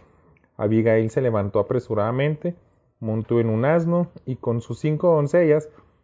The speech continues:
que la atendía, siguió a los mensajeros de David y fue su mujer. David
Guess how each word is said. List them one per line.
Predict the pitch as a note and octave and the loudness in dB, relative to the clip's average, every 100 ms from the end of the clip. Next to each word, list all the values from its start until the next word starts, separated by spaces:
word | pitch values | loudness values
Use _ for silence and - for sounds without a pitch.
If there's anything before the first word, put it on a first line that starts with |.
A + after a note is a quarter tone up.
| _ _ - | _ _ -2
que | A#2 | 0
la | G#2+ G2+ | 2 0
atendía, | G2+ A#2 B2 D3+ D#3+ C#3+ - | 0 -2 0 0 0 -2 -6
siguió | - C3 A#2+ A#2 | -8 -4 0 2
a | A2+ | 2
los | C3 B2+ | -2 -2
mensajeros | A#2 A#2 A2+ - A2 A#2+ | -4 -4 -4 -2 -2 2
de | B2 | 2
David | A2+ D#3 G3 | 2 0 -2
y | A#2+ B2 | -6 -8
fue | - G2+ | -4 -4
su | G2 A2+ | -4 -6
mujer. | A#2+ E3 F3+ - _ _ _ _ _ _ - | -4 -4 -6 -10 _ _ _ _ _ _ -4
David | B2 B2 F#3+ G3+ | 2 2 2 0